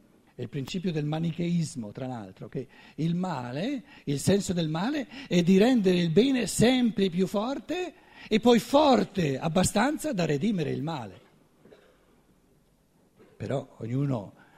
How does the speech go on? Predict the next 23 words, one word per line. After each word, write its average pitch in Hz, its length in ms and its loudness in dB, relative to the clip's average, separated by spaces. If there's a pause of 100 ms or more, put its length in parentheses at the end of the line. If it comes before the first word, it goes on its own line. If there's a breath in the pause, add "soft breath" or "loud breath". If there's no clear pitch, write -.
(180 soft breath)
deve 117 300 -4
essere 127 240 -6
onesto 123 480 -2
con 117 160 -8
se - 100 -10
stesso, 107 640 -8
eh, 143 320 -10
e 113 60 -10
non, 117 340 -8
eh, 104 300 -8
non, 110 360 -10
eh, 104 320 -10 (760 loud breath)
come 117 260 -8
dire, 110 400 -10 (240)
non 110 380 -14
credere 135 440 -8
di 113 140 -10
essere 123 300 -12
già 123 260 -10
a 127 100 -12
livelli 127 600 -4
di 123 160 -6
redenzione, 123 800 -8